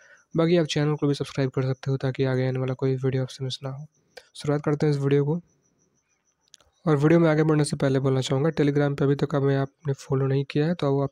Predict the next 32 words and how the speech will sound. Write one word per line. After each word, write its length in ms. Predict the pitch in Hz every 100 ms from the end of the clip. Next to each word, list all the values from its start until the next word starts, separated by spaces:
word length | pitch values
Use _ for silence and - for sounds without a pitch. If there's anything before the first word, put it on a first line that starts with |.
| -
वहाँ 140 | 147 139
पे 100 | 139
जाके 180 | 139 139
फॉलो 200 | 147 139
कर 140 | 143
सकते 220 | 143 -
हो। 60 | 170
छोटे 200 | 160 156
मोटे 160 | 151
अपडेट्स 320 | 156 147 156 -
के 120 | 160
लिए 160 | 156
यहाँ 140 | 156 151
पे 140 | 196 220 - - - - _ _ _ _ _
सब्सक्राइब, 360 | - - 135
फॉलो 240 | 127 - 131
जो 80 | 131
भी 160 | 131
कर 160 | 139 135
सकते 260 | - -
हो 40 | 135
जाके 160 | 131
Telegram 400 | 127 135 135 135 135
पे। 60 |
आप 100 | 151
जाएंगे 200 | 147 156
Telegram 320 | 151 151 151 151
पे 60 |
सर्च 260 | 143 147 143
करेंगे 280 | - 147 151
ऊपर 220 | 151 151
में 140 | 160